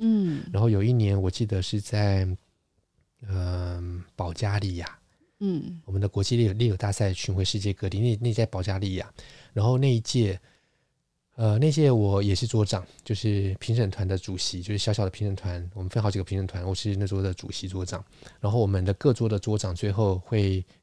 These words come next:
Speaker 2: 挑选几个，然后来到总决赛里面去选出当年该年度、该届最好的酒种。所以呢，我们就把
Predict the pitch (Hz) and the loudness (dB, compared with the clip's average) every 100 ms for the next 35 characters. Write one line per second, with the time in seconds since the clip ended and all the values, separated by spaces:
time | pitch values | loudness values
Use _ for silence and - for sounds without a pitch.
0 | _ - 113 - 98 - 92 - 92 87 | _ 0 0 2 -2 -2 -8 -6 -6 -4
1 | 92 104 95 90 - 107 98 - 95 85 | -4 -2 -2 -4 -2 -2 -2 -4 -8 -6
2 | - 87 - 117 92 87 101 92 90 - | -6 -6 -2 -2 -2 -2 -2 -2 -4 -14
3 | - 123 110 95 87 - 107 104 107 - | -4 -2 -2 -4 -6 -2 0 0 -2 -4
4 | 120 123 127 101 90 90 95 _ _ - | 0 2 2 2 0 -6 -10 _ _ 0
5 | 135 139 107 90 92 117 92 - 107 101 | 4 4 4 0 -2 -2 -4 -4 -4 -4
6 | - 104 90 - 160 110 - 87 101 87 | -4 -6 -6 -4 -2 -2 -4 -8 -6 -6
7 | - _ - 92 98 87 _ _ _ _ | -8 _ -4 -4 -4 -8 _ _ _ _
8 | _ - 147 123 107 95 123 104 92 | _ 0 2 4 4 2 2 2 -2